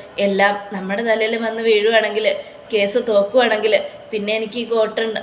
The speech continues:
കോടതി, ഏ, സോറി, വക്കീൽ വേഷം ഉണ്ടാവില്ല." എൻ്റെ മുത്തശ്ശന് ഞാൻ കൊടുത്ത വാക്കാ അത്. സാറ് വിഷമിക്കണ്ട, എല്ലാം ശരിയാവും. എന്തായാലും ധൈര്യമായിട്ട് പോ,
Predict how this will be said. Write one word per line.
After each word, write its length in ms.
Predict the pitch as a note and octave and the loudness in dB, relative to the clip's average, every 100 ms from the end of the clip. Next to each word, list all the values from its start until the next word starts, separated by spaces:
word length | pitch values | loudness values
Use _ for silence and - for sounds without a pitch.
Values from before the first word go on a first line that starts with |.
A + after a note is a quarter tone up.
| G3 | 0
കോടതി, 380 | G#3 G3+ G3+ A3+ | 2 4 4 4
ഏ, 460 | A3 A3+ G#3+ G#3 | 4 2 2 0
സോറി, 220 | G3+ G#3+ | 0 0
വക്കീൽ 360 | G3+ G3 - A3 | 0 -2 -2 0
വേഷം 280 | A3+ A3+ B3 | 0 2 0
ഉണ്ടാവില്ല." 680 | A3 G3+ G3+ G3+ E3+ - - - - - | 2 4 4 2 -4 -6 -18 -20 -12 -4
എൻ്റെ 180 | G3 G3 | 0 0
മുത്തശ്ശന് 460 | G#3 G#3 G3+ G3+ | -2 -2 -2 0
ഞാൻ 220 | A3 G#3+ G#3 | 0 -2 0
കൊടുത്ത 240 | A3 G#3+ | 0 2
വാക്കാ 380 | G#3+ G3 G3 A3 | 2 2 2 2
അത്. 160 | G3+ - - - - | 4 0 -6 -14 -6
സാറ് 340 | - B3+ B3 | 2 4 6
വിഷമിക്കണ്ട, 600 | A3+ A3 G#3+ G3+ G#3 G3 D#3+ - - - | 4 2 -2 0 0 2 0 -4 -12 -2
എല്ലാം 320 | A3+ A#3+ A#3 G#3+ - | 0 4 4 4 2
ശരിയാവും. 460 | A3 G#3 G3 - - - - | 0 4 4 2 -4 -12 -2
എന്തായാലും 520 | C4 C4 A3 G3+ G3 - | 0 4 4 4 2 0
ധൈര്യമായിട്ട് 480 | G3 G3+ A#3+ A3 G#3 | 2 2 2 0 -2
പോ, 140 | G3+ | -6